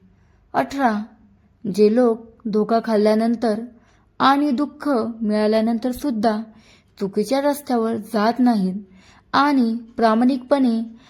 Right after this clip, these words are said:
आपलं काम करत राहतात, अशी लोक देवाला सगळ्यात जास्त आवडतात आणि हेच लोक आयुष्यात जिंकतात. एकोणावीस, या गोष्टीचे दुःख करू नका की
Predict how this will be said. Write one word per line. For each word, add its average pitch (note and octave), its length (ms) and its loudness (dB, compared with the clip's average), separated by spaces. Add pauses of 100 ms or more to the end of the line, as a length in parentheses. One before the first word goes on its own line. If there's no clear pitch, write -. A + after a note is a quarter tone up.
(160)
आपलं G#3 320 -2
काम A3+ 360 0
करत A3+ 320 0
राहतात, G#3 420 0 (580)
अशी A#3+ 360 0
लोक A#3+ 320 4 (300)
देवाला C4+ 480 2
सगळ्यात C4+ 580 0
जास्त B3 320 0
आवडतात G3 520 2 (640)
आणि B3 340 4 (800)
हेच A#3+ 320 4
लोक B3 340 2 (140)
आयुष्यात A3+ 540 0 (540)
जिंकतात. G3 480 0 (880)
एकोणावीस, G3+ 680 -2 (560)
या A3+ 180 2
गोष्टीचे B3+ 500 -2
दुःख B3 380 -2
करू C#4 320 2
नका C4+ 320 2
की A3+ 300 -2